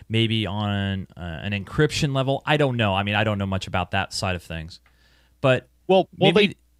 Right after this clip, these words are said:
Speaker 1: go
Speaker 2: they
Speaker 1: ahead.
Speaker 2: do it to some degree. They've done
Speaker 1: Yeah.
Speaker 2: it. They've done it with the ones that are,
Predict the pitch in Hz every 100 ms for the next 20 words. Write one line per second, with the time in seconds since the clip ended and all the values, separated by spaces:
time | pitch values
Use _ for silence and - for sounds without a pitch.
0 | - 143 127 92 277 330 - 233 - 214
1 | 226 202 170 131 160 202 156 170 202 101
2 | _ - 165 147 175 180 160 147 - 147
3 | 151 151 151 143 135